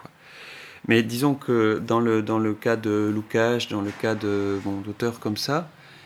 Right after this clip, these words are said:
il me semble, bon, c'est une critique qui a été beau-, qui leur a été beaucoup faite, hein, mais, euh, à, je pense à juste titre que, que les,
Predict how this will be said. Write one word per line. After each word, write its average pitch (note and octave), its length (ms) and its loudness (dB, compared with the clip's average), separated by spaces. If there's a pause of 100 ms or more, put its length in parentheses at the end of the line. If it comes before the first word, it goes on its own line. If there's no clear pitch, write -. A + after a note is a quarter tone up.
(140)
il G#2+ 80 2
me A2 80 4
semble, A2 500 2
bon, G2+ 320 -4
c'est - 160 -10
une G#2+ 80 -6
critique A2 280 -8
qui - 80 -4
a G2+ 40 2
été G2+ 320 -2
beau-, G2 160 -8 (200)
qui - 100 -8
leur G#2 140 0
a G#2 80 0
été G#2 220 -8 (800)
beaucoup G#2+ 320 -4
faite, C#3 380 0
hein, A#2 140 0
mais, G2+ 320 0
euh, F#2+ 60 -4 (280)
à, - 140 -4 (160)
je - 160 -8
pense A#2+ 240 0
à A2 40 0
juste G#2 320 -6
titre D3 340 -4 (100)
que, A2+ 220 0 (640)
que B2 80 -2 (120)
les, A2 200 -2